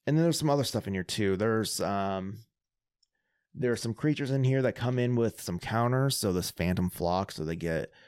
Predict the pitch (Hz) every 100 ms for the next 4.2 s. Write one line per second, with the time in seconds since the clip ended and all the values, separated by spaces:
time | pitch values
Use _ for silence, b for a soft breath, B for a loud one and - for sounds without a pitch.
0 | B - 82 82 87 92 87 90 - 92
1 | 95 101 - - B B B B 107 101
2 | 101 101 101 101 98 98 - - 104 101
3 | 101 - 113 113 104 98 101 98 85 80
4 | - -